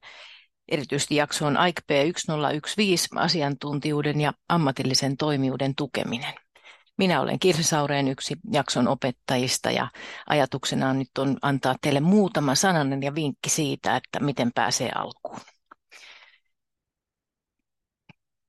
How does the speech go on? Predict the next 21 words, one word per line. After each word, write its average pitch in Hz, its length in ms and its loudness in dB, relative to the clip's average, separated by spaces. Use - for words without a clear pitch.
Tässä, 202 400 0
niin 175 300 2
kuin 175 280 0
muissakin 190 600 4
jaksoissa, 143 640 0
niin, 139 280 -2
niin 147 280 0
on 143 160 0
kyllä 147 240 0
halunnut 180 420 4
korostaa 147 800 2
tätä 135 320 0
pohjatyön 131 600 0
tekemisen 123 640 0
tärkeyttä, - 720 -4
ja - 120 -2
se 135 100 -2
tulee 165 260 0
tässäkin 151 460 -2
mun 143 200 0
esityksessä, 139 680 0